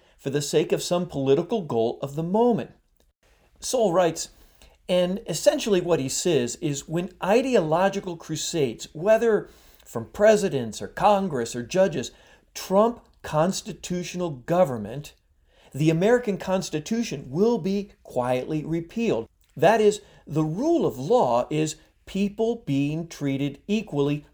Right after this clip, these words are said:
under the law. And when that is superseded by an ideological vision of people receiving equally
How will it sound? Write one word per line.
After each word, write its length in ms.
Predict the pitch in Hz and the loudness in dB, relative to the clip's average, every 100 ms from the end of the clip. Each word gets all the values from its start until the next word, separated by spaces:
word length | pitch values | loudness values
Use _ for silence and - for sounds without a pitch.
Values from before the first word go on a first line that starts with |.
| _ | _
under 340 | 180 240 254 220 | -2 0 0 0
the 120 | 147 | 0
law. 300 | 123 104 101 | 0 0 0
And 140 | 156 | -2
when 140 | 151 165 | 0 0
that 180 | 220 202 | 0 0
is 140 | - | -4
superseded 1000 | - 277 320 208 - - 113 135 143 160 _ _ _ _ - - | -4 -2 0 0 -2 -6 -6 -6 -6 -8 _ _ _ _ -12 0
by 160 | 131 | 2
an 120 | 135 151 | 2 2
ideological 840 | 202 196 139 151 240 202 143 120 | 2 4 2 2 2 0 -4 -4
vision 340 | 117 117 151 | -4 -4 -4
of 240 | - 139 - | -2 -4 -2
people 440 | 208 208 196 135 | -2 2 0 0
receiving 1080 | - 127 - - 240 277 285 240 190 131 107 _ _ | -6 -6 -6 -8 -4 -2 -2 -2 -2 -4 -8 _ _
equally 640 | 143 135 - 117 113 113 | -4 -4 -6 -6 -4 -6